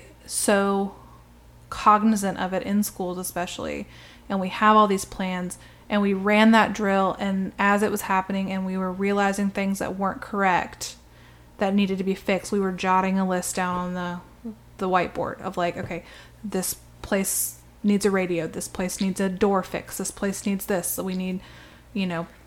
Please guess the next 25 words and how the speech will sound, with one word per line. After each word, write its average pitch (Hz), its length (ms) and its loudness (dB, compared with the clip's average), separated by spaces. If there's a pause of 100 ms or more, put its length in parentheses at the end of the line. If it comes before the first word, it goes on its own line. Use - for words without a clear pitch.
blackout 196 580 0
whatever 208 400 4
on 208 200 6
this 202 200 2
one, 170 160 -4
like, 170 140 -8
this 185 200 -4
one 196 140 0
didn't 196 200 -2
have 202 340 2
whatever," 202 560 2
just 240 240 0
whatever, 254 320 8
all 254 160 12
these 269 180 10
little 233 320 8
things 208 680 2 (540)
that, 202 260 6
like, 185 400 0 (1040)
if 254 180 6
we 262 120 8
weren't 214 420 4
thinking 254 400 8
about 254 320 6
it, 269 220 4